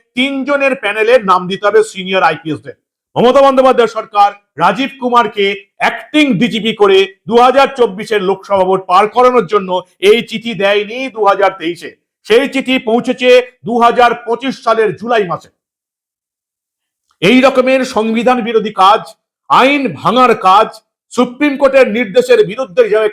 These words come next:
কাজ একমাত্র মমতা বন্দ্যোপাধ্যায়ের সরকারই করতে পারে। কিন্তু প্রশ্নটা এটা নয়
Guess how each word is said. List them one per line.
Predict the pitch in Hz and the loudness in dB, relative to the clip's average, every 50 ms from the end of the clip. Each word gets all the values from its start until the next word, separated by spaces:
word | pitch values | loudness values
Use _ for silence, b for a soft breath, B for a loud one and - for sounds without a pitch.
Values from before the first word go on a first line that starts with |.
| - | 2
কাজ | 190 196 226 - - - _ _ _ | 2 2 2 0 -2 -14 _ _ _
একমাত্র | 147 185 190 208 220 220 220 220 - 226 233 226 | -4 -4 -2 -2 -4 -4 -4 -2 2 4 4 4
মমতা | 185 165 175 196 - 208 202 | 4 0 -2 -2 -2 -2 -4
বন্দ্যোপাধ্যায়ের | 202 208 202 208 190 202 196 170 165 196 202 208 208 - | -4 -4 -4 -6 -6 -6 -6 -6 _ -6 -4 -4 -4 -6
সরকারই | - 165 175 165 175 180 175 170 | -6 -8 -8 -6 -6 -6 -6 -4
করতে | 170 156 - _ 147 | -6 -8 -10 _ -12
পারে। | 123 123 113 104 _ _ _ _ _ _ _ _ - | -12 -10 -12 -12 _ _ _ _ _ _ _ _ -4
কিন্তু | 185 190 196 185 | 0 0 0 2
প্রশ্নটা | - 185 185 - - 247 240 247 220 | 2 2 0 2 0 0 2 2 2
এটা | 190 196 196 233 226 | 2 2 2 2 2
নয় | 220 233 226 180 127 | 4 4 2 2 0